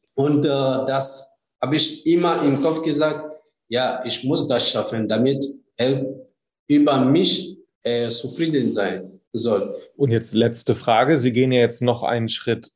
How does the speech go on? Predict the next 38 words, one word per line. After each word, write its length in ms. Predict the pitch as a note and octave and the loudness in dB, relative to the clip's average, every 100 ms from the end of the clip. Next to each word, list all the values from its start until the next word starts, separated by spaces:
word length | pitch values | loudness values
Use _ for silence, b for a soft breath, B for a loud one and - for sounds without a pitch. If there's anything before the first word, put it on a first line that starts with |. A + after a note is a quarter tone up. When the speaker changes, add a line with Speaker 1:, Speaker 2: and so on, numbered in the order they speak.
| - | -8
Speaker 2:
weiter. 460 | A2 G#2 A2 D3+ C3 | 0 2 4 4 2
Sie 100 | A#2+ | 2
möchten 360 | A#2+ A#2+ B2 | -2 -4 -6
jetzt 240 | A2+ G#2+ - | -4 -4 -2
Ihren 240 | A2+ G2+ | -2 -2
Meister 480 | G2 G2+ G#2+ - B2+ | 0 0 2 0 2
machen. 540 | C3 C3+ D#3 D3 B B B _ | 2 2 0 -2 B B B _
Was 180 | B2 - | -2 0
ist 100 | F3 | 4
Ihr 100 | F#3 | 4
berufliches 720 | D3 C#3+ E3 D#3+ - D3 - | 6 6 4 2 2 2 0
Ziel? 580 | - - A#2 G#2 F#2 F#2+ F#2+ _ - | 0 0 2 2 0 -4 -12 _ -4
Speaker 1:
Also, 600 | B2+ D3 C3+ - - - - | -2 0 0 0 -2 -6 -12
das 280 | G2 C3+ - | -4 0 2
ist 200 | D3+ C3+ | 2 2
der 100 | A#2+ | 2
gleiche, 340 | A#2 A#2 A#2 G#2 | 2 2 2 2
äh, 640 | G2+ G2+ G2+ G2 F#2 - | 0 0 0 0 0 -2
der 100 | F#2 | -2
gleiche 340 | G#2 A#2 - | -2 -2 -2
Ziel. 500 | - C3+ D3+ D3+ - - _ _ _ | -2 0 0 0 -4 -10 _ _ _
Am 200 | G2+ G2+ | -6 -4
Anfang 460 | A2+ C3 C3 - - | 0 0 0 0 0
war, 560 | C3+ C3 C3 - - _ _ | 0 0 -2 -6 -14 _ _
ein 160 | A2 G#2 | -8 -2
gutes 320 | C3 C3 - | -2 -2 -2
Leben 420 | G#2+ B2 C#3+ C#3 | 0 2 2 2
zu 220 | C#3+ G#2 | 2 2
haben. 480 | G2+ G#2 B2+ - - _ _ _ _ _ | 0 0 -2 -4 -12 _ _ _ _ _
Ich 120 | - | -6
habe 100 | G#2 | -2
mein 180 | G#2+ G#2 | 0 0
Le-, 360 | A2 A#2 - - | 0 -2 -2 -4
äh, 260 | A2+ A2 G#2+ | -2 -2 -2
mein 160 | G#2+ | 0
Land 220 | A2+ B2 | 0 0
so 300 | A#2+ A#2 C3+ | 0 0 0
einfach, 400 | - B2 - A2 | 0 -2 -2 -6